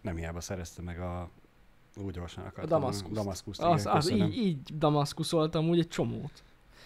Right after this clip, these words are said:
Speaker 2: Ez az igazi kockaság. Hát ez, meg hát ugye ő nagyon meg akart ezt szerezni, megoldotta. Hát meg most félkézzel mondjuk egy mount, mount kill-t, amikor gyűjt az ember, amikor tudod, így le kell így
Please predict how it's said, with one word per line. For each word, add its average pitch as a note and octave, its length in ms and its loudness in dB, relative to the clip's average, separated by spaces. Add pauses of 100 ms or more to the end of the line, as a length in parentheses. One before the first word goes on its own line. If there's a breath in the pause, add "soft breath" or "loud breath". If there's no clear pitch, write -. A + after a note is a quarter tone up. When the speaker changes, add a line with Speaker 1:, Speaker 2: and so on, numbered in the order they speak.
(440 soft breath)
Speaker 2:
Ez F#3 160 10
az C#3+ 120 6
igazi C#3 300 4
kockaság. C#3+ 840 0
Hát G#4 500 6
ez, B2+ 300 2
meg G3+ 180 8
hát A3+ 220 10
ugye A3+ 180 10
ő A3 60 12
nagyon F3 200 10
meg C#3 140 6
akart C#3 240 10
ezt C#3+ 140 6
szerezni, D3+ 380 4
megoldotta. A#2 800 2 (840 loud breath)
Hát G#4 140 8
meg G4 120 10
most - 160 8
félkézzel A3 560 12
mondjuk G3+ 220 10
egy E3 100 10
mount, F3 640 8
mount F#3+ 400 8
kill-t, A3 380 2
amikor E3 240 4
gyűjt F3+ 300 2
az F#3 140 6
ember, F#3+ 280 12
amikor D#3+ 200 12
tudod, E3 180 8
így C#3 60 6
le D#3+ 120 6
kell C3 160 -2
így C3+ 200 -10